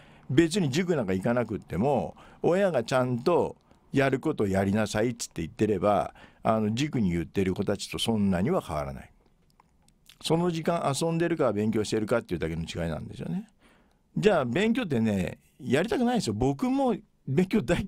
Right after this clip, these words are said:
嫌いで、あの、宿題なんか全然やっていかなかったんで、しょっちゅう立たされてね、あの、当時は先生にこう、なんか、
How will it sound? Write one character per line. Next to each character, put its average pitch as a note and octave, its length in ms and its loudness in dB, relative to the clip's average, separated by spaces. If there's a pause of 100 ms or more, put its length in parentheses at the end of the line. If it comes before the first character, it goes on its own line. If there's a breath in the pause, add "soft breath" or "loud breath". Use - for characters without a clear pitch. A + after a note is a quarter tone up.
嫌 C3+ 180 2
い G#2 80 0
で、 G#2+ 180 2
あ F#2+ 60 2
の、 G2+ 180 2
宿 - 240 -2
題 A3+ 140 2
な B3+ 100 0
ん - 20 2
か A#2+ 60 0
全 C#3 200 -2
然 F#3+ 100 2
や G3 60 0
っ - 20 -2
て F#3+ 100 -4
い - 20 -4
か G#3 100 0
な G3+ 80 0
か D#3 100 0
っ - 40 -8
た E3+ 80 -6
ん F3 60 0
で、 F#3 60 2
し E3 100 -2
ょ D#3+ 40 2
っ E3+ 40 -2
ち - 80 -8
ゅ - 40 2
う - 20 -2
立 B2 180 -2
た A#2+ 80 -2
さ C#3 100 -2
れ C3+ 80 0
て G2+ 160 0
ね、 F#2+ 180 -2 (260 loud breath)
あ A#2+ 120 2
の、 B2 100 0
当 F3 180 2
時 B2 80 0
は G#2 60 0
先 B2 180 -2
生 B2 120 0
に G2+ 80 0
こ F2+ 80 0
う、 F2+ 80 0
な F2+ 80 0
ん E2+ 220 0
か、 - 80 -4